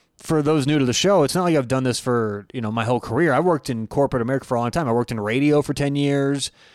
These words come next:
and I, I, I've, you know, done a few other things here or there, but,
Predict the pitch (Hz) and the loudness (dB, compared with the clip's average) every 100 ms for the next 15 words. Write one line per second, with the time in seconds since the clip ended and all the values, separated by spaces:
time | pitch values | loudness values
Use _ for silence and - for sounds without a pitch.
0 | _ _ _ 131 127 123 120 117 113 - | _ _ _ -4 0 0 0 0 -2 0
1 | 117 110 113 110 113 110 104 98 _ _ | 0 0 0 -2 -2 -4 -4 -8 _ _
2 | _ 98 117 98 104 - _ _ _ _ | _ -14 -10 -10 -12 -16 _ _ _ _
3 | _ _ _ _ 135 123 123 113 110 104 | _ _ _ _ -8 -2 0 0 -2 -6
4 | 104 - 170 135 120 107 123 117 123 107 | -8 -2 2 4 2 0 0 0 2 2
5 | 110 143 135 117 110 107 104 | 2 2 2 2 2 2 0